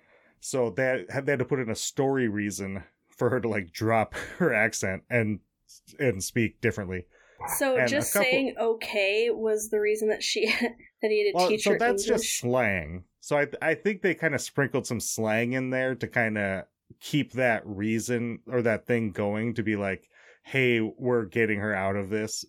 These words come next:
Speaker 1: and kinda, you know, we don't want it to just be one throwaway line. We wanna drop a few things. But yeah, I mean, that, that's just teenagers' sixties slang.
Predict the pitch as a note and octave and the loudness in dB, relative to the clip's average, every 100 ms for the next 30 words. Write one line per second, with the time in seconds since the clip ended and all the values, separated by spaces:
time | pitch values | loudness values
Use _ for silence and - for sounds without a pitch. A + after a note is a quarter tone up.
0 | A#2+ A2 F#2 E2+ F2+ _ _ _ B2+ G#2 | -2 -2 -2 -8 -14 _ _ _ -2 0
1 | G2+ F2 - _ _ _ _ _ _ _ | -2 -6 -12 _ _ _ _ _ _ _
2 | _ C3+ C3 A2 A#2+ C#3 C#3 C3 A#2+ G2+ | _ -2 0 0 -2 0 2 4 2 0
3 | A2+ - G#2 G2+ G#2+ G#2+ - A2 G#2 G2 | -4 -2 -2 0 0 0 0 2 2 2
4 | F#2 F#2+ G2+ G#2 G#2 G2 E2+ G#2+ G2 F#2+ | 0 -2 -2 -2 -2 -4 -2 -2 -2 -4
5 | - G#2 G#2+ B2+ C3 C3+ - _ _ _ | -6 -4 -2 -4 -6 -10 -16 _ _ _
6 | _ _ _ _ _ _ _ _ _ _ | _ _ _ _ _ _ _ _ _ _
7 | _ _ - D3+ A2 C3+ D3 D#3+ D#3 F3 | _ _ 0 2 2 2 2 0 2 2
8 | D3+ - D3 C3 A#2+ A2 F#2 C3+ - G#2+ | 2 0 0 2 2 0 -4 -4 -4 -6
9 | F#2 - A2 G2+ E2+ E2+ | -6 -4 -2 0 -2 -6